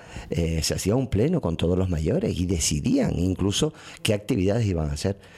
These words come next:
Tú sabes la cantidad de gente que los propios monitores veían, "Oye, te veo un poquito más achacada, ¿has ido al médico? ¿No has ido al médico?". Gente que decía, "Oye, hace tres días que no veo a fulanita menganita, ¿se encuentra bien? Vamos a llamarla, a ver cómo está".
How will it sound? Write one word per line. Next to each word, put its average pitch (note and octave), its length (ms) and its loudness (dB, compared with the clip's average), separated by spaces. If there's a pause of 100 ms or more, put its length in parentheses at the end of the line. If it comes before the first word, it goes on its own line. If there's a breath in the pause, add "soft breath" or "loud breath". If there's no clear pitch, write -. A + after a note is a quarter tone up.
(120)
Tú - 100 0
sabes D#3+ 200 2
la A2 100 4
cantidad F#2+ 400 2
de F#2 80 4
gente F#2 440 0 (260 loud breath)
que - 100 2
los D#2+ 120 2
propios F#2+ 280 -2
monitores F2 420 0
veían, F2 260 2
"Oye, F#2+ 180 0
te - 80 -6
veo E2 100 -2
un F2 60 -2
poquito F#2 300 -2
más F2 120 0
achacada, D#2+ 300 -2
¿has F2+ 100 2
ido G2 160 2
al G2 80 2
médico? G2+ 380 2
¿No E2+ 80 2
has F2+ 100 0
ido G2 140 2
al G2+ 100 2
médico?". G#2 400 0 (320 loud breath)
Gente A2+ 300 0
que A2+ 80 2
decía, G2+ 260 2
"Oye, A#2 240 4
hace A#2 400 2 (340 loud breath)
tres A2+ 280 4
días A#2 240 4
que A#2 140 0
no G#2 120 2
veo A#2 280 4
a A#2 80 2
fulanita G#2+ 520 0
menganita, G#2+ 480 2
¿se - 140 0
encuentra A#2 400 2
bien? B2 240 2
Vamos G#2+ 240 4
a A#2+ 60 4
llamarla, G#2+ 380 4
a G2 40 2
ver G#2 100 2
cómo A#2 160 0
está". G#2 260 -2